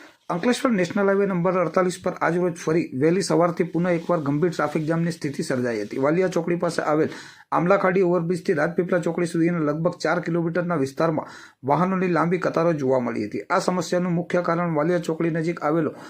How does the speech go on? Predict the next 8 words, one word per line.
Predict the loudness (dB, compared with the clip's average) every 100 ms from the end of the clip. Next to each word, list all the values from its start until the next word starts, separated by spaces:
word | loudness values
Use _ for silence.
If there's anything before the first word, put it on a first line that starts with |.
| -20 -8
આમલાખાડી | -2 0 2 2 0
પરનો | 0 0 0
બ્રિજ | 0 -2 -2
છે, | -4
જે | -2 0
બોટલનેક | 0 0 0 -2 -2
તરીકે | -2 0 -2
કાર્ય | 0 0 2 0